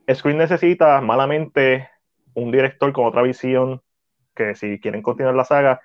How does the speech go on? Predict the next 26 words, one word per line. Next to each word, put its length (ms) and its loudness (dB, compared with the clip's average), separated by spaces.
los 140 0
lleva 260 -2
ahí. 160 -10
Cosas 240 0
buenas 240 4
de 60 2
la 100 4
película, 520 2
la 120 -2
actuación, 540 -4
especialmente 500 -4
de 100 8
los 120 4
legacy 360 0
characters, 520 -2
eh, 160 -4
los 120 -4
arcos 240 -8
de 80 -6
historia 360 0
creo 140 -4
que 80 -4
los 100 -4
manejaron 380 -4
muy 140 -6
bien. 280 -6